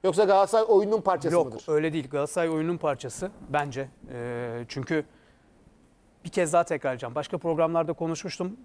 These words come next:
Speaker 2: Yine her program bir kişinin bile izlemediği bir programdır ve ilk defa izlediği bir programdır. O yüzden tekrar ediyorum. Ee, Galatasaray'ın kilidini açamadı dedi Antalyaspor karşısında. Galatasaray ilk yarı dokuz tane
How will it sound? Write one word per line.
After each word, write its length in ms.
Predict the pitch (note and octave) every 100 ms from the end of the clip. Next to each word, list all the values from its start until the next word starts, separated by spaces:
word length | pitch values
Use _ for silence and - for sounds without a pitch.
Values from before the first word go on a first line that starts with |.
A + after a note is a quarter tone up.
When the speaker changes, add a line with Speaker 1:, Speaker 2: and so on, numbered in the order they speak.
| A3+ E3 F3
Speaker 2:
Yine 280 | E3 E3 E3 - _ _ - -
her 140 | E3
program 400 | D#3 C#3+ C#3 E3 E3 _
bir 80 | F3+
kişinin 320 | - C#3 C3
bile 140 | C3+
izlemediği 500 | F3 C#3+ D3+ D3 B2
bir 40 | A2+
programdır 520 | C3 A#2+ B2 C#3 D#3
ve 180 | C#3+ C#3+ -
ilk 180 | D3 -
defa 220 | C3+ C3+
izlediği 300 | C3 B2+ C3+
bir 40 | C3
programdır. 420 | B2 A2+ A2+ A#2+
O 100 | C3
yüzden 220 | B2 A#2+
tekrar 340 | B2 A#2 B2
ediyorum. 320 | A#2 A#2 D3 F#3 _ - _ _ _ _ _
Ee, 460 | - C3 B2+ B2+ - - _ _
Galatasaray'ın 680 | D3+ D#3 G3 G3 F3+ F#3+ A3+ _ _ _ _ _ _ _
kilidini 360 | - D#3+ D#3+ G#3
açamadı 600 | - D#3 G#3 G3+ E3 D3+
dedi 220 | C#3+ C#3
Antalyaspor 640 | C#3+ C#3 F3+ D#3+ - C#3+
karşısında. 400 | C3 C3+ - F3
Galatasaray 500 | D#3+ C#3+ D#3 D#3 F3 -
ilk 200 | F3+ -
yarı 240 | D#3 E3
dokuz 320 | D3 - G3
tane 360 | - D#3 C#3 D#3+